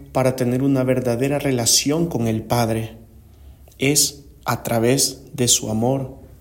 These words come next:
de su sacrificio en la cruz y de su vida dada como don salvífico y redentor.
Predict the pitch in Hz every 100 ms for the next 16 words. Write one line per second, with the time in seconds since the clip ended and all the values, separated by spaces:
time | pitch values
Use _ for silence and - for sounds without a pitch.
0 | - 127 117 120 120 - 117 - 139 147
1 | 139 123 127 147 170 170 - - - -
2 | - - 139 131 - 120 147 175 117 110
3 | - - 120 123 123 123 - 120 113 110
4 | 117 135 131 127 113 113 147 151 139 110
5 | 113 110 110 117 117 120 104 -